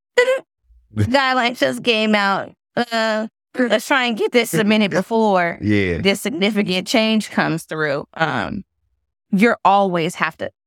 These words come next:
Speaker 1: you're always learning, you're always in the know because things are always constantly changing. So the information is, it's there.
Speaker 2: Mm-hmm.
Speaker 1: It's coming at you from so many different places. Um,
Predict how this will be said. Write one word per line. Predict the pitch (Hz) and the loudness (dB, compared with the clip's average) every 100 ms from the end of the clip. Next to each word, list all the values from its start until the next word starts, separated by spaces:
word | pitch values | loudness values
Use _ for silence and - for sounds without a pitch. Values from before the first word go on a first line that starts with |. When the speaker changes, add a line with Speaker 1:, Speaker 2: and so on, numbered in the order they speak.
| _ | _
Speaker 1:
you're | - - | 0 4
always | 196 214 220 208 190 | 4 4 2 0 -2
learning, | 165 160 156 | -2 -2 -2
you're | - - | -4 0
always | 180 175 170 165 170 | 2 2 2 0 0
in | |
the | 165 | -2
know | 160 156 | -2 -2
because | 160 170 | -6 -6
things | 165 165 | -6 -2
are | 156 - | -4 -2
always | 156 165 156 160 | 0 0 0 -4
constantly | - - 165 - 98 - | -10 -18 -12 -8 -8 -8
changing. | - - - - 196 - _ _ _ _ _ _ _ _ _ _ _ _ - | -8 -8 -8 -10 -12 -16 _ _ _ _ _ _ _ _ _ _ _ _ -4
So | - 170 | -2 0
the | 156 202 | 0 -2
information | 240 226 180 190 196 | -2 0 0 -2 -4
is, | - 170 - | -4 -6 -8
it's | - - | -12 -4
there. | 160 - 58 190 _ _ | -4 -2 -6 -12 _ _
Speaker 2:
Mm-hmm. | 87 80 | -8 -2
Speaker 1:
It's | 190 - | -2 -2
coming | - 214 185 175 | -2 0 2 0
at | 160 160 | -2 -4
you | 160 | -8
from | 160 160 | -8 -8
so | - - 170 170 | -6 -2 0 2
many | 160 156 | 0 0
different | 156 160 156 151 | -4 -4 -6 -4
places. | 165 156 - 156 - | -2 -2 -6 -10 -4
Um, | 143 139 | -4 -4